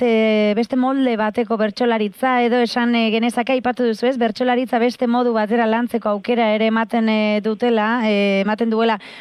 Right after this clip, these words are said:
ba, taldekako txapelketa honek, eta hain justu ere, ba, bueno, berezitasun, e, bat, e, baduena, honelako, ba, taldekako edo kuadriarteko txapelketek,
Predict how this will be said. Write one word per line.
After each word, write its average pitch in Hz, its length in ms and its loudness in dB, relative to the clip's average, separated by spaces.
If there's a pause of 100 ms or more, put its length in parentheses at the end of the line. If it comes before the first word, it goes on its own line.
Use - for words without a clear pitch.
(120)
ba, 180 460 0
taldekako 214 720 -2
txapelketa 226 600 -2
honek, 240 220 -2
eta 226 160 -2
hain 240 140 0
justu 294 320 -4
ere, 285 160 2 (400)
ba, 220 80 -2
bueno, 247 240 0
berezitasun, 269 800 0
e, 285 140 0
bat, 277 280 -2
e, 254 160 2
baduena, 262 680 0
honelako, 247 580 0
ba, 214 160 0
taldekako 240 560 -2
edo 226 100 0
kuadriarteko 240 640 -2
txapelketek, 254 640 -2